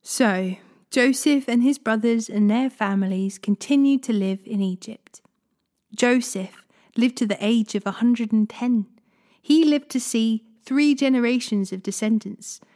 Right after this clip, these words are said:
of his son Ephraim, and he lived to see the birth of the children of Manasseh's son Machir,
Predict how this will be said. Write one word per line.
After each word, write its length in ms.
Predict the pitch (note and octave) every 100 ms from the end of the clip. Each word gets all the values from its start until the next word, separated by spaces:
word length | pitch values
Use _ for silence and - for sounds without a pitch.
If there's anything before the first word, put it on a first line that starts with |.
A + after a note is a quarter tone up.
| _
of 120 | G3 G#3+
his 140 | G#3+
son 360 | - G#3 A3+ G3
Ephraim, 580 | G#3+ - G3+ G#3 A3 A#3 _ _ _ _ G#3+
and 80 | A3
he 80 |
lived 240 | A#3 C4+ -
to 80 | -
see 220 | B3 A3+
the 100 | G3+
birth 460 | - A#3 B3 B3
of 100 | -
the 80 | -
children 580 | A3 B3+ B3 A#3 A3+ A3+ - - -
of 140 | G#3 G#3+
Manasseh's 720 | A#3 C4+ C4 - C4 C4 -
son 420 | - A3+ A#3 A3+
Machir, 560 | A3+ A#3 A3+ F#3 E3+